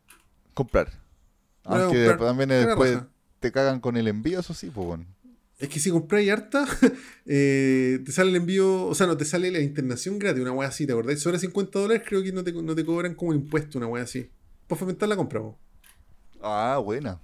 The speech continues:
Speaker 1: Que yo, co-, yo
Speaker 2: Mira.
Speaker 1: compro poco por, por Amazon, weón.
Speaker 2: Yo me compré weas para la GoPro, weón, para hacer el podcast de cine. Bueno, y de repente que nos juntamos nosotros a hacer un podcast pa-, pa' que viste esta semana.
Speaker 1: Mm.
Speaker 2: Y he comprado hartas weas.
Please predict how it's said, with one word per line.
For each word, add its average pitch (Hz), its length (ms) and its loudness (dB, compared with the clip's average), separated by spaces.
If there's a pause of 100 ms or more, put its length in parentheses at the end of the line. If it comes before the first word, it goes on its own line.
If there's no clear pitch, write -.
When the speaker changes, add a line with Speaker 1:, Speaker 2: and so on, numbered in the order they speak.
(1700)
Speaker 1:
Que 127 80 -4
yo, 135 100 2
co-, 127 100 0
yo 123 60 2
Speaker 2:
Mira. 170 220 2
Speaker 1:
compro 294 300 0
poco 160 260 -2
por, 180 200 -6 (420)
por 156 140 -6
Amazon, 120 320 -8
weón. 98 180 -14 (760)
Speaker 2:
Yo 170 140 0
me 254 80 4
compré 262 240 0
weas 262 200 0
para 285 100 -2
la 247 80 2
GoPro, 240 400 0
weón, 185 200 0
para 156 120 -6
hacer 180 100 -4
el 175 100 -4
podcast 185 300 -6
de 165 60 -4
cine. 185 200 -6
Bueno, 202 200 6
y 165 160 0
de 143 80 2
repente 165 360 0
que 170 80 -6
nos 160 120 -6
juntamos 170 320 -4
nosotros 165 240 -6
a 160 60 -8
hacer 175 60 -6
un 165 60 -10
podcast 175 380 -10
pa-, 170 880 -6
pa' 165 100 -4
que 165 80 -6
viste 175 200 -6
esta 170 120 -8
semana. 233 420 -2 (200)
Speaker 1:
Mm. 135 180 -6 (1000)
Speaker 2:
Y 151 300 2
he 160 60 4
comprado 170 320 -2
hartas 139 260 -4
weas. 170 220 0